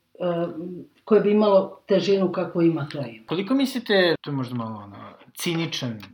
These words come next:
Speaker 2: odnos prema, prema tome, da je zapravo baš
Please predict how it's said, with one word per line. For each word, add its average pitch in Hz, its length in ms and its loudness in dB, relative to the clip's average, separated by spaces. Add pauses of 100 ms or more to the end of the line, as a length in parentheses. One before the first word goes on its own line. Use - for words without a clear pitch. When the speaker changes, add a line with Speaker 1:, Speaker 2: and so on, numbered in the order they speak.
(100)
Speaker 2:
odnos 127 420 -2
prema, - 260 -20 (400)
prema 123 160 -10
tome, 170 360 -4 (500)
da 160 160 0
je 175 100 4
zapravo 185 360 4
baš - 640 4